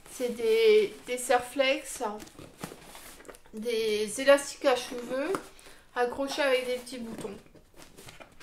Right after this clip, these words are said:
Donc voilà pour le tutoriel de ce mois-ci. Alors, euh, bah, c'est évidemment adapté à un débutant.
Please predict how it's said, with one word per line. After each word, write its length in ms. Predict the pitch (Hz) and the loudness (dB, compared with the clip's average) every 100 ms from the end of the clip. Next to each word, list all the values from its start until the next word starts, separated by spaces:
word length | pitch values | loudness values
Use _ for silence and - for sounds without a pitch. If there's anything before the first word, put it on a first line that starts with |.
| - _ - - - - _ - | -20 _ -2 -2 -14 -20 _ -20
Donc 460 | 240 240 254 302 285 | -16 -12 -8 -6 6
voilà 240 | 311 311 | 8 8
pour 180 | 320 320 | 4 0
le 180 | 302 302 | -2 -4
tutoriel 540 | - - 311 311 320 | -8 -8 -2 0 0
de 100 | 285 | -2
ce 180 | 277 294 | -6 -6
mois-ci. 500 | 269 262 262 - 370 466 - - 294 | -4 -4 -4 0 0 0 -10 -18 -6
Alors, 340 | 285 277 262 269 240 | 0 2 2 2 2
euh, 280 | 240 247 240 | 4 4 6
bah, 100 | 254 254 | 2 2
c'est 120 | 285 | -4
évidemment 580 | 254 254 247 247 269 269 | -4 0 4 4 4 2
adapté 400 | 254 226 220 254 | 2 0 -2 -4
à 80 | 233 | -2
un 60 | |
débutant. 640 | 220 208 214 - 240 294 | -6 -10 -12 -2 -2 -2